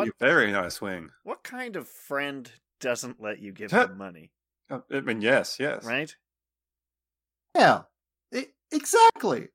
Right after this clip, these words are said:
Speaker 1: That's why, Eric, you and I, ever since last season,
Speaker 3: <laughs>
Speaker 1: we're enemies.
Speaker 2: Oh,
Speaker 3: No.
Speaker 2: oh my.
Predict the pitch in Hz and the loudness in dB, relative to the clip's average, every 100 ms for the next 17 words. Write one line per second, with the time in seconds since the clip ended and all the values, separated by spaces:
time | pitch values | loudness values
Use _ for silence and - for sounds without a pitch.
0 | _ 147 - 190 151 151 156 151 151 147 | _ -16 -8 -2 0 2 0 -2 -4 -2
1 | 143 151 170 165 _ _ _ _ _ _ | 0 -2 -4 -10 _ _ _ _ _ _
2 | _ _ _ 131 143 147 143 - 143 143 | _ _ _ -8 -6 -8 -10 -6 -2 -2
3 | - 156 151 180 170 _ _ _ _ _ | -4 -6 -6 -8 -14 _ _ _ _ _
4 | _ _ - - - - - 185 117 - | _ _ -20 -20 -20 -20 -14 -8 -6 4
5 | 277 - - - 762 - 762 - 622 659 | 4 4 -2 -6 -8 -12 -6 -6 -8 -20
6 | 640 _ _ _ _ _ - 120 117 87 | -20 _ _ _ _ _ -6 -4 -4 -6
7 | 117 143 110 90 95 | -2 -2 -2 -6 -8